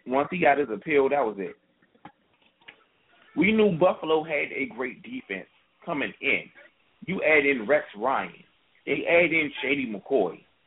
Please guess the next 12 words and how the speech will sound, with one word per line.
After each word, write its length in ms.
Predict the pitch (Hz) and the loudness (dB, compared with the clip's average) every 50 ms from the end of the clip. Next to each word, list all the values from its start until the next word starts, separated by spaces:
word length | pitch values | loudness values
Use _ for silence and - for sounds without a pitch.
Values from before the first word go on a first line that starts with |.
| _ _ _ _ _ _ _ _ _ _ _ _ _ _ _ _ - - - - - | _ _ _ _ _ _ _ _ _ _ _ _ _ _ _ _ -20 -18 -16 -6 -2
They 300 | - 160 170 160 123 117 | 0 0 0 0 -4 -2
bring 340 | 127 160 202 208 185 147 - - - | 0 0 2 2 0 -2 -6 -12 -6
in 300 | - 190 202 170 127 98 - _ _ _ _ _ _ _ _ _ _ _ _ _ _ _ _ _ _ _ _ _ _ - - - - - - - - - - - - - | -2 2 4 4 4 2 0 _ _ _ _ _ _ _ _ _ _ _ _ _ _ _ _ _ _ _ _ _ _ -20 -20 -20 -20 -20 -20 -20 -20 -20 -20 -10 -2 2
Percy 320 | 185 190 185 - 123 120 | 2 2 2 0 -4 -2
Harvin. 340 | 113 123 151 160 139 110 - - _ _ _ _ _ _ _ _ _ _ _ _ _ _ _ _ _ _ _ _ _ _ _ - - _ _ _ _ _ _ _ _ _ _ - | 2 4 4 4 4 2 0 -8 _ _ _ _ _ _ _ _ _ _ _ _ _ _ _ _ _ _ _ _ _ _ _ -20 -20 _ _ _ _ _ _ _ _ _ _ -4
They 160 | 165 175 180 | -2 0 0
already 320 | 180 170 165 160 160 170 | 2 2 2 0 0 -2
had 240 | 180 170 160 143 139 | 0 0 -2 -2 -2
Sammy 220 | - 143 127 113 104 | -4 -6 -6 -6 -4
Watkins, 420 | 101 104 107 95 90 - - - _ _ _ _ _ _ _ _ _ 80 | -2 0 0 0 0 -4 -10 -20 _ _ _ _ _ _ _ _ _ -2
Robert 380 | 101 127 143 147 135 120 95 | 2 2 2 2 0 -2 -6
Woods. 320 | 98 107 101 87 87 - | -6 -6 -6 -6 -8 -12